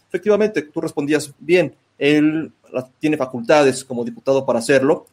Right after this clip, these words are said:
así lo hizo. No es fácil como reportero ingresar a los hospitales, es complicado, hay muchísimas restricciones,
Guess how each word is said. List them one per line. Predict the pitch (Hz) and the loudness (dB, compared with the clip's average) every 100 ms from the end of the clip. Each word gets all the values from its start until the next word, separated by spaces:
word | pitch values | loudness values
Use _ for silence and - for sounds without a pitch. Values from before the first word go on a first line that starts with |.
| _ | _
así | - - | -12 -4
lo | 131 | 0
hizo. | 135 135 170 170 _ _ | 0 0 -4 -4 _ _
No | 139 | -2
es | 160 | -2
fácil | 151 156 170 175 196 _ _ | 0 0 0 -4 -6 _ _
como | - 123 | -6 -4
reportero | 120 120 117 151 | -4 -6 -4 -2
ingresar | 147 120 139 135 143 - _ _ - | 0 -2 2 2 0 -12 _ _ -6
a | 117 117 | -2 0
los | 120 | -2
hospitales, | 127 117 131 135 180 | -6 2 2 4 0
es | - - | -4 -6
complicado, | 147 123 123 135 135 160 - | -6 -6 -2 2 2 0 -6
hay | - | -12
muchísimas | 127 135 131 156 139 | -10 -10 -12 -8 -6
restricciones, | 120 - 117 151 143 180 - | -6 -10 -8 -4 -4 -4 -8